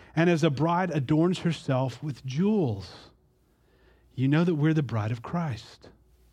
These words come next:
right? Dudes, I'm the bride of Christ. We are.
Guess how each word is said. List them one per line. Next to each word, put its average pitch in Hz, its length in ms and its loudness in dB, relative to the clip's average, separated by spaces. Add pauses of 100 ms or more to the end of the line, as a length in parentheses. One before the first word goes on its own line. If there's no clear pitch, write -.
(460)
right? 143 300 0 (1000)
Dudes, 139 600 0 (1600)
I'm 120 160 2
the 214 80 4
bride 156 300 0
of 214 80 -2
Christ. 247 600 0 (1900)
We 135 200 4
are. 254 400 -2